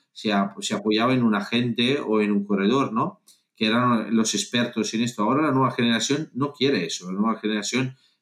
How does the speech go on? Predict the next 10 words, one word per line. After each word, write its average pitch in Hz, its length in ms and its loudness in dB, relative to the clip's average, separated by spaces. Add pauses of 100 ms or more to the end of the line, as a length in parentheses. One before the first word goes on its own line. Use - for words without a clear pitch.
(120)
va, 139 200 2
lee 117 260 4
en 117 80 2
internet 120 720 0
y, 104 340 0
y - 40 -2
busca 113 280 -2
la 127 100 2
mejor 107 320 0
información, 123 800 0